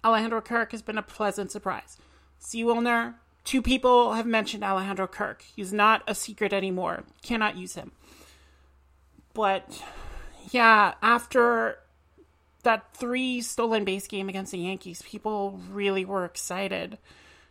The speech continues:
'cause it looked like Anthony Alford had put something together. And since then, he has been an absolute windmill at the plate. The, the strikeout tallies are just insane. And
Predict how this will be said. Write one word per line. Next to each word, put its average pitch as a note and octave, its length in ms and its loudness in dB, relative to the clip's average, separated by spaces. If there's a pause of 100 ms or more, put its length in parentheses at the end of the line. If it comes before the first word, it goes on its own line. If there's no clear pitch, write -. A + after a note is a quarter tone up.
'cause G#3 300 -4
it G#3 140 -4
looked G3+ 240 -2
like F#3+ 180 -2
Anthony F#3 320 -4
Alford F#3 280 -4
had F#3 80 -6
put G3+ 180 -8
something F#3+ 280 -4
together. F#3+ 360 -2
And G3 260 -8
since G#3+ 360 -6
then, G3+ 280 0
he G#3 160 -6
has G3+ 220 -4
been G3 240 -2
an F#3 160 -4 (120)
absolute G3+ 920 0 (720)
windmill A3+ 1040 0 (720)
at A3+ 240 2
the F#3 80 -4
plate. G#3+ 720 -6
The, G#3 300 -12
the A3 100 -4
strikeout A#3 720 0
tallies F#3+ 500 -2
are F#3 140 -6
just F#3 580 -6
insane. F#3+ 680 -4
And G3 300 -6